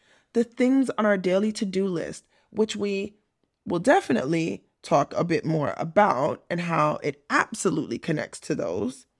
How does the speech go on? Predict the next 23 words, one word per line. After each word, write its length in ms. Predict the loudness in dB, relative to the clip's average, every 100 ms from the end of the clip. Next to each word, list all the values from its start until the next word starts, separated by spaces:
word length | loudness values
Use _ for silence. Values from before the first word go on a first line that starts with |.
| _ _ _ _ _ _ -2
But 160 | -2
for 160 | 2 2
the 120 | 2
sake 280 | 0 0 0
of 180 | -4 0
this 300 | 0 0 -2
moment, 560 | 0 0 -4 -8 -10 _ _ _ _ _ _
we 160 | 2 2
want 220 | 4 2
to 60 | 2
make 360 | 0 -4 -12 _ _ _ -6
the 140 | -6
clear 380 | -6 -2 2 2
distinction 880 | 0 -4 -2 -2 -2 -6 -6 -8 -12 _ _ _ -4
of 120 | 2
what 140 | 2
it 120 | 2
looks 400 | -2 -2 -2 -4
like 320 | -2 -2 -4 -4
to 140 | -2
list 680 | -2 0 0 0 -2 -16 _ -6
out 320 | -6 -6 -10
tasks 580 | -4 -2 -2 -6 -12